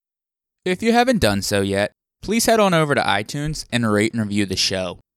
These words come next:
It would help the podcast grow immensely. Also, while you're there, subscribe to the show so it comes on your phone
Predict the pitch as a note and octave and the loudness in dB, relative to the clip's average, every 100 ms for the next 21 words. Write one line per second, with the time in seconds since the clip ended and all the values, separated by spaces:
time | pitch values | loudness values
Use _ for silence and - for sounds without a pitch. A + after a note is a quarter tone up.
0 | _ - G3+ G#3 F3 F3 C#3+ - B2+ C3+ | _ -2 0 2 2 0 -4 -6 -2 -4
1 | C#3+ C3 G#2 - - G#2+ G#2 F2+ F2 F#2 | -4 -6 -6 -6 -4 -2 -2 -4 -10 -8
2 | - E2 - _ _ _ _ - D#3+ E3+ | -10 -10 -16 _ _ _ _ -4 -2 0
3 | F3 E3 G3+ G3 G#2+ G2+ G2 _ - - | 2 2 2 2 2 -2 -6 _ -14 -8
4 | D3+ - F3 G#3+ G3 - A2 G#2 G#2 A2 | -6 0 0 0 -2 -2 0 -2 -2 -4
5 | - C3 C3 C3+ A#2 - A#2 B2+ D#3 | -4 -6 -6 -6 -6 -4 -2 -2 -6